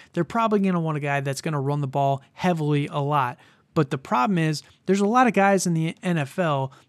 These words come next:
that wanna run the ball. Not all of them are successful. Like,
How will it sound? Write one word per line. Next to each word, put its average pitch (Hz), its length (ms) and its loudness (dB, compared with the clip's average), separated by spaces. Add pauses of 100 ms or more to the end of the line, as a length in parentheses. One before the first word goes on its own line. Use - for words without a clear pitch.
that 135 160 -4
wanna 170 260 0
run 147 160 0
the 143 80 -2
ball. 131 460 -2 (240)
Not 202 260 4
all 262 220 2
of 185 80 -2
them 190 180 0
are 143 100 -2
successful. 135 840 -6
Like, 151 300 0